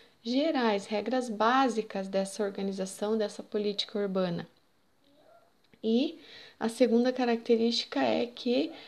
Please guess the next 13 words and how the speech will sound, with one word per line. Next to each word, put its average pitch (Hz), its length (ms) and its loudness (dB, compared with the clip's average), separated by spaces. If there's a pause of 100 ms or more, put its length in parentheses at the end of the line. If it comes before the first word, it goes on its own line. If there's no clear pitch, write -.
(160)
essa 294 420 -2
questão, 240 920 -2 (120)
é, 196 500 -8
esse 202 340 -6
assunto, 233 520 -2
essa 202 240 -6
matéria, 190 800 0
ela 196 280 -4
veio 214 460 0
na 233 160 0
Constituição 220 840 -4 (500)
no 240 260 2
capítulo 285 760 0